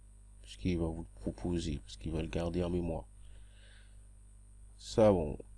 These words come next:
ouais, bon, ça va. Je peux mettre le, en créole, mais ça, historique de build.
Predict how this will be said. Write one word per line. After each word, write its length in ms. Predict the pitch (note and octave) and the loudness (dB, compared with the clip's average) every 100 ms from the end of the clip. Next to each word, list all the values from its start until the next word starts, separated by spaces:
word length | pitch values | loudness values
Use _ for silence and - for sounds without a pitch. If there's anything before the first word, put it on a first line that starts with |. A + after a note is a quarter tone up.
| - - | -16 -10
ouais, 320 | D#2+ D2+ E2 G2+ | -4 0 2 2
bon, 200 | F2+ F#2+ - - - - - - - | 0 -8 -14 -18 -18 -18 -18 -18 -12
ça 80 | - | -6
va. 240 | C#2+ D2 A2 - - | -2 -2 -4 -8 -10
Je 80 | - | -8
peux 180 | - | -4
mettre 200 | D#2+ - - | -4 -4 -8
le, 240 | A1 - - - | -6 -6 -6 -6
en 60 | G2 | -8
créole, 400 | - - E3+ G2 | -8 -4 0 0
mais 240 | G2 D#3+ A#2 - - - - - - - - - - - - - - - - - - | 0 0 -2 -6 -16 -18 -20 -20 -20 -18 -18 -18 -18 -18 -18 -18 -20 -20 -18 -8 -4
ça, 200 | - - - - - | -2 -2 -4 -4 4
historique 1200 | A#2 A2 - - - - - - G2 G#2 - - - | 6 6 2 -14 -12 -10 -6 2 4 4 2 -8 -8
de 160 | D2+ | -6
build. 360 | - G#2+ E2+ | 4 6 6